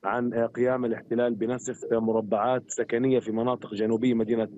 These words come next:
خان يونس والمناطق أيضًا الجنوبية الغربية والجنوبية الشرقية لمدينة خان يونس. فيما يعني بالحديث عن المنطقة الوسطى وفا، فقد قصفت الطائرات الإسرائيلية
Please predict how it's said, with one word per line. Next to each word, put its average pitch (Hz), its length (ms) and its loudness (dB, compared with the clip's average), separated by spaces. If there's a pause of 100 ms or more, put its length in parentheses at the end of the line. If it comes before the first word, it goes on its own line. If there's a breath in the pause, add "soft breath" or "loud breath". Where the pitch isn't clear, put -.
(100)
خان 107 260 -2
يونس 123 340 2
والمناطق 110 460 0
أيضًا 123 300 2 (500 loud breath)
الجنوبية 117 560 2
الغربية 113 440 2
والجنوبية 113 440 2
الشرقية 120 480 0
لمدينة 117 500 2 (720 loud breath)
خان 120 140 2
يونس. 107 360 0
فيما 131 480 0
يعني 117 340 2
بالحديث 110 440 -2
عن 117 220 0
المنطقة 117 540 0
الوسطى 117 440 0
وفا، 127 320 2
فقد 113 300 -6
قصفت 120 360 -4
الطائرات 117 420 2
الإسرائيلية 117 680 2